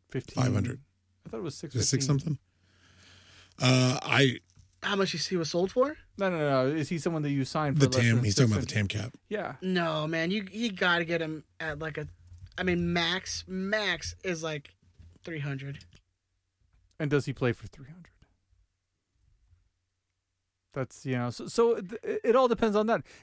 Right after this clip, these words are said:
Speaker 1: Yeah, would I love to see him on the Galaxy? Sure, for the right price.
Speaker 3: Yeah.
Speaker 1: You know, I mean, we, it's, it's no secret that we've been looking for a Cam for fifty-four days.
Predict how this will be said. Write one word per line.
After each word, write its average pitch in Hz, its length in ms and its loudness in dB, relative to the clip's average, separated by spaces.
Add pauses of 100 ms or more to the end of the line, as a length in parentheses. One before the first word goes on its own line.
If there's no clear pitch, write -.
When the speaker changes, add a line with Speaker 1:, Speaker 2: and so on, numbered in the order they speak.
Speaker 1:
Yeah, 247 160 4
would 190 160 6
I 185 60 8
love 185 260 4
to 165 60 -10
see 202 120 0
him 185 80 4
on 180 60 2
the 165 80 0
Galaxy? 214 340 2
Sure, 247 360 2
for - 140 -6
the 127 80 0
right 123 160 2
price. 180 480 -2 (180)
Speaker 3:
Yeah. 143 240 -8 (760)
Speaker 1:
You 135 120 -2
know, 151 200 0
I 160 100 2
mean, 147 360 -2
we, 170 160 4
it's, 185 440 0
it's - 520 -4
no 151 200 2
secret 165 520 0
that 127 240 4 (1120)
we've 135 200 -4
been 135 140 2
looking 139 200 0
for 131 160 4
a 117 60 2
Cam 143 280 2
for 110 160 -2
fifty-four 120 440 -4
days. 123 420 -6